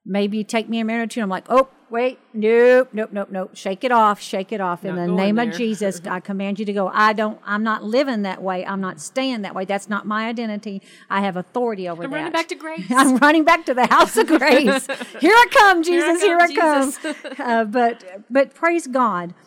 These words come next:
Speaker 1: that we can do that. And look, we didn't even get, oh my goodness, we're running out of time, and we can't get to the rest of this passage. We may have to do a continuation. <laughs> Don't know how that works on the radio, but, you know, on my T V programs, it works pretty good.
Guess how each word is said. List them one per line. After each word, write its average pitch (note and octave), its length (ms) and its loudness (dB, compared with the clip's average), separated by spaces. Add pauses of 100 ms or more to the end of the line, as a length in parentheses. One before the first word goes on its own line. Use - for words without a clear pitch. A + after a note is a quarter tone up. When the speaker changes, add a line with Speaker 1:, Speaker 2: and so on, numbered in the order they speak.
(140)
Speaker 1:
that A3 340 -2 (400)
we A#3 220 -2
can A#3 200 -4
do G#3+ 240 -4
that. E3 260 -8
And A3 260 -6
look, C#4+ 180 -2
we C#4+ 100 -6
didn't C#4+ 180 -4
even C4 220 -2
get, C#4 340 -10 (400)
oh D4 140 -2
my D#4+ 140 0
goodness, D#4+ 420 -6
we're C4+ 80 -10
running C4+ 260 -6
out C4 140 -6
of A3+ 80 -18
time, B3+ 800 -8
and A3+ 160 -6
we B3 80 -6
can't C#4 300 -8
get D4+ 160 -10
to C4 100 -20
the B3+ 140 -10
rest C4 400 -8
of C4+ 100 -8
this C4 180 -12
passage. D4 460 -10 (260)
We A#3+ 120 -2
may C4 260 0
have D4+ 340 -4
to C4 80 -6
do A#3 500 -6 (220)
a G3+ 80 -2
continuation. A#3+ 920 -4
<laughs> G#3 1900 -8
Don't F4 160 4
know F4 120 4
how E4+ 140 8
that D4+ 160 4
works D#4 240 4
on D4+ 140 6
the C4 80 4
radio, F4+ 520 8
but, C#4+ 360 -2
you D4+ 100 0
know, C#4+ 200 2
on C#4+ 60 2
my C#4 120 2
T E4+ 160 0
V F4+ 180 2
programs, C4+ 340 0
it A#3+ 80 -8
works C4 180 -2
pretty D4 260 -10
good. C#4+ 460 4